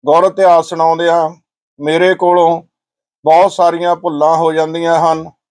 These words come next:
ਗੁਰੂ ਜੀ ਅਤੇ ਗੁਰੂ ਕੀ ਸੰਗਤ ਬਖਸ਼ਣਹਾਰ ਹੈ। ਬਖਸ਼ ਦੇਣਾ।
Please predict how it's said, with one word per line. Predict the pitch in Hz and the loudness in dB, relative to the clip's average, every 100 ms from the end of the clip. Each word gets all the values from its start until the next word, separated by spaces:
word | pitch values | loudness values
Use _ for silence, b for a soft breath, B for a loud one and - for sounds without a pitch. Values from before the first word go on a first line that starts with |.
| _ 120 | _ -6
ਗੁਰੂ | 151 170 180 | -2 0 2
ਜੀ | 170 175 165 - _ _ _ _ | 2 0 -2 -8 _ _ _ _
ਅਤੇ | 156 156 175 | -2 0 -2
ਗੁਰੂ | 151 160 170 | -2 0 0
ਕੀ | 170 170 | 0 -2
ਸੰਗਤ | 165 156 156 160 - - _ _ _ - | 0 -2 0 -2 -4 -20 _ _ _ -4
ਬਖਸ਼ਣਹਾਰ | 139 147 - 175 160 160 160 | 0 0 -2 -4 0 0 0
ਹੈ। | 151 165 160 160 _ _ _ _ _ | 0 0 0 -2 _ _ _ _ _
ਬਖਸ਼ | 127 143 160 - | -4 0 0 -2
ਦੇਣਾ। | 170 170 165 160 165 | -6 -4 -2 -2 -4